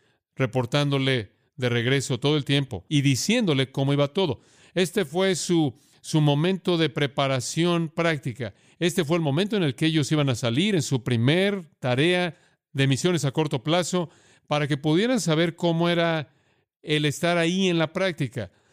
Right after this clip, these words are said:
Y después de una temporada de esta labor personal, regresaron al Señor y se quedaron ahí por mucho tiempo con el Señor, siendo instruidos, instruidos más y más.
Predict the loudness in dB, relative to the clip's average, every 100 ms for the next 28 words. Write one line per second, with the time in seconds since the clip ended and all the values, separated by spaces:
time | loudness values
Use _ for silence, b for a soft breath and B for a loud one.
0 | b b 0 0 -2 -2 0 0 0 0
1 | 0 0 -2 0 0 2 2 0 -2 b
2 | b -2 0 0 0 0 0 -2 -2 -2
3 | 0 2 0 -2 -4 -6 -2 0 0 -2
4 | -2 0 2 2 0 -2 -4 -2 0 2
5 | 2 2 0 -2 -2 -2 -2 -2 0 -2
6 | 0 2 4 2 0 -6 b b -2 0
7 | -2 0 0 0 0 -2 0 0 0 0
8 | -2 -2 0 0 -2